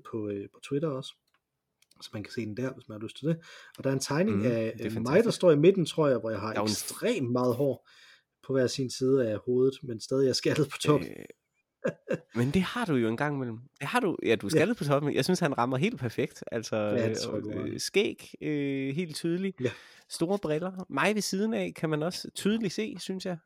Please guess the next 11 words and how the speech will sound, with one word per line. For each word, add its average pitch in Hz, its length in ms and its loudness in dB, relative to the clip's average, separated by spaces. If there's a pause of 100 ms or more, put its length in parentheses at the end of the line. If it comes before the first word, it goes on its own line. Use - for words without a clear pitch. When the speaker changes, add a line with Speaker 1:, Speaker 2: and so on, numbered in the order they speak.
Speaker 2:
øh, 151 480 -4
med 143 160 -2
Speaker 1:
Ja. 139 100 2 (120)
Speaker 2:
de 147 60 -8
smukke, 175 280 -2
runde, 175 420 -2
små 202 260 -4
briller 170 360 -4
der. 175 280 -6 (140)
Ja. 175 160 -6 (880)
Speaker 1:
Mhm. 143 220 0